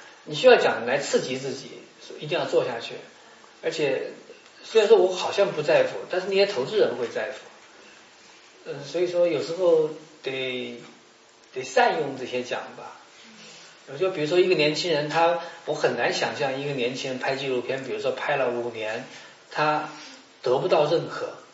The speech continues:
他还能够坚持拍下去。所以我，比如说我第一部刚刚说拍后街，因为出来虽然得了这个小奖，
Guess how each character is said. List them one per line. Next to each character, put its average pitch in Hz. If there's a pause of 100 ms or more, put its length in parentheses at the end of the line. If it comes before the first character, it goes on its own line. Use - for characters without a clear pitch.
(200)
他 -
还 120
能 123
够 127
坚 143
持 120
拍 127
下 - (120)
去。 - (720)
所 220
以 254
我， 170 (300)
比 156
如 160
说 170
我 139
第 165
一 160
部 147
刚 156
刚 156
说 147
拍 143
后 143
街， 143 (480)
因 156
为 170
出 -
来 190
虽 190
然 156
得 151
了 147
这 156
个 143
小 127
奖， 147